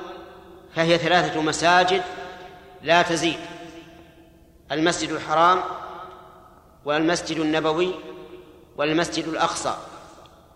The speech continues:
هذه ثلاثة مساجد وضعها الله عز وجل وجعل لها مزية خاصة، فمنها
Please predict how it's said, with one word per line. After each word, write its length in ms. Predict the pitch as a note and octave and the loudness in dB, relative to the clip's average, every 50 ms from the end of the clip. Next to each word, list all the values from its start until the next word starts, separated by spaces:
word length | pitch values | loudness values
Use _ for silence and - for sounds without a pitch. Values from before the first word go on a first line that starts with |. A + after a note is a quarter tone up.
| _ _ _ _ _ _ - _ _ _ _ _ | _ _ _ _ _ _ -20 _ _ _ _ _
هذه 380 | - D#3 E3 E3+ E3+ E3+ E3 D3+ | 0 2 4 4 4 2 2 0
ثلاثة 440 | C#3+ D#3 E3+ F#3 F3+ - - E3 | 0 4 4 4 4 4 2 0
مساجد 560 | E3+ E3 D3+ - D#3+ E3+ F#3 F#3+ - - G4+ - - - - - - - - - - - - - - - - - | 0 0 0 2 4 6 6 6 4 2 0 -2 -2 -10 -12 -12 -12 -14 -14 -16 -18 -20 -20 -20 -20 -20 -18 -6
وضعها 600 | B2+ D#3 E3+ F3 F3 D#3 D#3+ D#3+ D#3+ D#3+ D#3 D3+ - - - - - - - - - - - - - - - - - - - - - | 0 0 4 4 4 4 4 4 4 2 2 2 -2 -8 -12 -12 -14 -14 -16 -16 -18 -18 -20 -20 -20 -20 -20 -20 -20 -20 -20 -10 -8
الله 320 | C#3+ D#3 F3 E3+ E3+ E3 | -2 2 4 4 6 6
عز 200 | D#3+ E3 D#3 C3+ | 4 4 4 4
وجل 380 | D#3+ D#3 D#3 D3 D#3+ F#3 F#3+ G3+ - - - - - - - - - - - - - - - - - - - - - | 4 4 4 4 4 4 4 2 -2 -6 -10 -12 -12 -14 -16 -16 -16 -18 -20 -20 -20 -20 -20 -20 -20 -20 -20 -6 -2
وجعل 480 | C#3+ D3+ D3+ E3+ E3 E3 E3 E3 E3 | -2 2 4 4 6 6 6 4 6
لها 220 | E3 E3+ E3 E3 D#3+ | 4 4 4 4 4
مزية 540 | D#3+ E3 D#3 D#3+ E3+ E3 E3+ D3 C#3+ D3+ | 4 2 2 0 0 2 0 0 0 -4
خاصة، 480 | C#3+ - - F3 E3+ D#3+ - - - - - - - - - - - - - - - - - - - - - - - - - _ - - - - _ - _ _ _ _ | -4 0 4 6 6 6 4 0 -4 -6 -8 -10 -14 -14 -16 -16 -16 -18 -20 -20 -20 -20 -20 -20 -20 -20 -20 -20 -20 -20 -20 _ -20 -20 -20 -20 _ -20 _ _ _ _
فمنها 600 | - D#3+ E3 F#3+ G3+ F#3+ G3 G3 G3 G3+ G3+ | 0 2 4 4 4 6 6 6 6 6 4